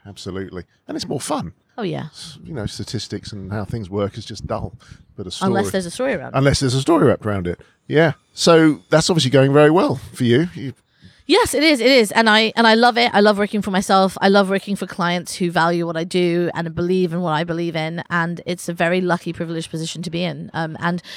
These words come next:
Speaker 2: it does let me also, you know, invest the time I want to invest in something like ted X London and ted X London Women.
Speaker 1: Yeah, that's perfect. So I know you're a bit strapped for time, and you got, uh, we're, we're nearly on the, uh, the hour mark. I know you've got some further guests you're meeting here as well.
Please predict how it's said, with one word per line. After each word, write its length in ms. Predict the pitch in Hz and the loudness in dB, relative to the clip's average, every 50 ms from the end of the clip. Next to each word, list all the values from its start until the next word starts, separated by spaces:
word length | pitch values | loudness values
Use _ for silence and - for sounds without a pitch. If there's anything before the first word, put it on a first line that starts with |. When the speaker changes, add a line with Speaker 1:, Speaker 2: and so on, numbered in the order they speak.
| - - - | -18 -10 -8
Speaker 2:
it 80 | 190 - | 0 2
does 160 | 202 190 175 | 2 2 2
let 160 | 180 175 165 | 0 -2 -2
me 120 | 175 180 | 0 -2
also, 280 | 175 180 170 - 180 160 165 165 | -2 -2 -2 -2 -2 -2 -2 -2
you 200 | 170 185 185 170 | -4 -2 -2 -2
know, 60 | 160 | -2
invest 300 | 170 185 165 165 - - | -2 0 -2 -2 -2 -4
the 60 | 175 | -10
time 240 | - - - 160 165 | -6 -2 -2 0 0
I 80 | 165 170 | 0 0
want 220 | 170 160 143 - - | 0 -2 -4 -6 -6
to 120 | - 165 | -4 -4
invest 400 | 165 175 165 175 185 - - - | -2 0 0 0 0 0 -4 -6
in 160 | 160 160 160 - - - - - - _ | -6 -6 -8 -10 -14 -20 -20 -20 -20 _
something 320 | - - 190 170 170 175 170 | -4 -2 -2 0 0 -2 -2
like 200 | 175 165 160 - | -2 -4 -6 -6
ted 160 | - 185 151 | -6 -6 -6
X 120 | 147 - | -6 -6
London 320 | - 165 165 170 165 160 160 | -6 -4 -4 -4 -4 -6 -6
and 220 | 156 160 165 170 | -6 -8 -8 -10
ted 160 | - 185 160 | -10 -10 -10
X 140 | 151 156 - | -10 -10 -10
London 220 | 170 170 175 170 170 | -8 -8 -6 -6 -6
Women. 340 | 190 220 202 - 170 165 165 | -6 -8 -8 -10 -12 -16 -16
Speaker 1:
Yeah, 260 | 147 120 127 127 123 107 _ - | -14 -12 -12 -12 -12 -14 _ -14
that's 140 | 117 - - | -14 -12 -6
perfect. 480 | - 123 123 - - 110 98 - - _ _ | -4 -4 -4 -4 -4 -8 -8 -10 -12 _ _
So 220 | - - 165 143 143 | 0 4 6 6 6
I 80 | 147 | 6
know 140 | 143 160 175 | 6 6 6
you're 180 | 180 175 147 131 | 6 6 6 6
a 20 | |
bit 160 | 101 135 - | 4 2 0
strapped 280 | - - - 120 - - | 0 2 2 2 2 2
for 80 | 123 | -2
time, 280 | - 156 123 113 107 110 | -2 0 2 2 2 2
and 100 | 113 113 | 2 2
you 60 | 113 | 2
got, 260 | 113 - - - - | 2 2 0 -2 -2
uh, 360 | 117 110 107 110 107 107 104 98 | 0 2 2 2 2 0 -2 -2
we're, 240 | 104 107 107 104 101 | -2 -2 -2 -2 -2
we're 140 | 98 101 98 | -2 -4 -2
nearly 380 | 120 147 147 127 110 101 98 - - _ - - | 2 2 2 4 4 2 0 -2 -8 _ -10 -8
on 140 | 98 101 | -6 -4
the, 240 | 98 98 98 98 95 | -2 0 0 0 0
uh, 180 | 92 92 90 87 - | 0 0 -2 -4 -4
the 180 | 104 101 101 98 | -2 0 0 0
hour 140 | 95 95 | 0 -2
mark. 300 | 92 95 95 101 101 - | -2 -2 -2 -4 -4 -6
I 40 | - | -8
know 120 | 95 98 98 | -6 -4 -4
you've 100 | 92 95 | -4 -6
got 80 | - | -6
some 140 | - - 98 | -8 -10 -8
further 260 | - 107 95 90 95 | -4 -2 -2 -2 -2
guests 260 | 85 104 92 - - | -4 -4 -4 -4 -4
you're 60 | 107 92 | -6 -6
meeting 300 | 95 92 90 - 98 87 | -6 -6 -6 -8 -8 -6
here 160 | 92 95 92 | -4 -4 -4
as 160 | 90 85 85 | -4 -4 -4
well. 240 | 95 90 92 101 104 | -4 -4 -4 -4 -6